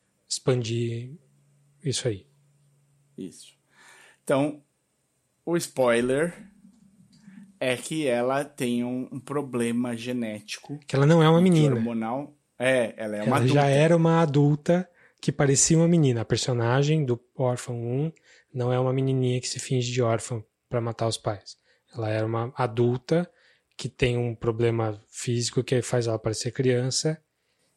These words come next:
Speaker 1: e ela se
Speaker 2: Isso,
Speaker 1: usa
Speaker 2: ela não
Speaker 1: disso pra
Speaker 2: envelhece.
Speaker 1: matar as pessoas.
Speaker 2: Ela vai pra sempre ficar presa com uma imagem de uma menininha, porque ela não envelhece, sei lá eu, porque era uma coisa de hormônio, sei lá.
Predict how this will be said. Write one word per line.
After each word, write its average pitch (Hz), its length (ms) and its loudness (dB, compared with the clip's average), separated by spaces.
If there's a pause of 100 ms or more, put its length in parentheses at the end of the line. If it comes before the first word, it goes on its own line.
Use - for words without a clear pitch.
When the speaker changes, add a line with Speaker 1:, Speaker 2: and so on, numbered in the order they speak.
(120)
Speaker 1:
e 139 60 -2
ela 123 140 2
se 113 160 0
Speaker 2:
Isso, 131 60 4
Speaker 1:
usa 127 160 2
Speaker 2:
ela 117 80 -2
não 120 80 2
Speaker 1:
disso 127 140 0
pra 139 80 0 (140)
Speaker 2:
envelhece. 139 60 4
Speaker 1:
matar 143 300 4
as 127 80 0
pessoas. - 680 -6 (680)
Speaker 2:
Ela 104 140 -10
vai 104 140 -8
pra 107 200 -10
sempre 151 360 -2
ficar 139 340 -4
presa 131 440 0
com 127 140 -12
uma 120 120 -4
imagem 113 560 -4
de 113 80 -12
uma 117 140 -8
menininha, 113 720 -8 (320)
porque - 140 -10
ela 110 140 -6
não 117 80 -2
envelhece, 113 1040 -4
sei 113 200 -10
lá 110 140 -10
eu, 104 100 -12
porque - 280 -16
era 101 180 -6
uma 101 420 -12
coisa 101 400 -8 (640)
de 117 160 -8
hormônio, 98 480 -6
sei 104 180 -16
lá. 87 180 -18